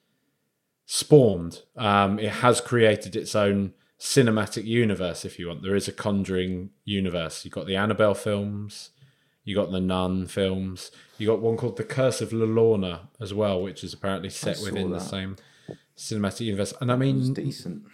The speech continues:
Speaker 2: It was
Speaker 1: yeah,
Speaker 2: fine.
Speaker 1: but that's it, aren't they? They, they're all, some of them are, I think, I can't remember if it was the first or the second Annabelle was all right, um, but they're just not that good. And I think a lot of this is owed to James Wan, who just, yeah, he's,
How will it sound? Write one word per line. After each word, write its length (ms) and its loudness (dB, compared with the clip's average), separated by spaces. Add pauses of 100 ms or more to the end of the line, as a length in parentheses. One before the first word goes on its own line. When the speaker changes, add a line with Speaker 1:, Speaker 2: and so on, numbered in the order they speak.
(440)
Speaker 2:
It 80 -16
was 80 -4
Speaker 1:
yeah, 240 2
Speaker 2:
fine. 100 0
Speaker 1:
but 140 8
that's 280 6
it, 140 8
aren't 160 6
they? 100 4
They, 240 4
they're 320 4
all, 260 -2 (140)
some 280 2
of 40 4
them 140 4
are, 80 -2 (260)
I 80 0
think, 280 0
I 60 0
can't 180 6
remember 260 4
if 100 0
it 80 0
was 160 -6
the 80 -6
first 360 4
or 40 -2
the 80 -6
second 440 -2
Annabelle 680 0
was 240 -2 (100)
all 220 0
right, 560 0 (640)
um, 560 -2 (100)
but 380 2 (880)
they're 100 2
just 220 0
not 160 2
that 180 -4
good. 180 4
And 100 0
I 60 2
think 360 -2
a 60 -4
lot 260 -2
of 60 -6
this 180 -4
is 160 -4
owed 220 2
to 100 -4
James 340 -4
Wan, 280 -6
who 160 -4
just, 500 -8
yeah, 320 -4
he's, 580 -6